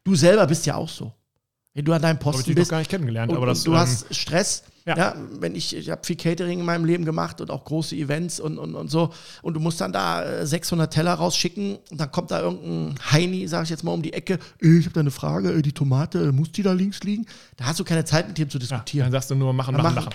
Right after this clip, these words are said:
Speaker 2: machen.“
Speaker 1: ja, Arschlecken,
Speaker 2: Ja.
Speaker 1: machen, raus.
Speaker 2: Ja. Na gut, das
Speaker 1: Ja.
Speaker 2: ist klar, dass man da,
Speaker 1: Ja.
Speaker 2: äh, nicht auf
Speaker 1: Und,
Speaker 2: die Kleinigkeiten
Speaker 1: und
Speaker 2: achten kann.
Speaker 1: danach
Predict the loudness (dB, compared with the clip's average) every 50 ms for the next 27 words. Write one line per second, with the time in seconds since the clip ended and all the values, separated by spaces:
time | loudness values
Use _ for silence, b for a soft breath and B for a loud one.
0 | -8 -2 0 2 2 2 0 -2 -2 0 2 0 0 0 -2 -8 -8 -4 0 2
1 | 2 2 0 -4 -6 -6 -2 0 2 2 0 -2 -6 -12 -16 _ _ _ _ _
2 | _ _ -12 -10 -10 -10 -12 _ _ _ _ _ _ _ _ _ _ _ _ -8
3 | -6 -6 -4 -4 -4 -6 -6 -6 -8 -10 -10 -12 -12 -12 -10 -8 -6 -4 -2 -2
4 | 0 0 -2 -2 -4 -6 -8 -8 -10 -6 -4 -4 -4 -4 -6 -10 -14 -14 -16 -14
5 | -10 -8 -8 -6 -8 -10 -10 -8 -6 -4 -2 0 0 2 2 2 2 0 -2 -8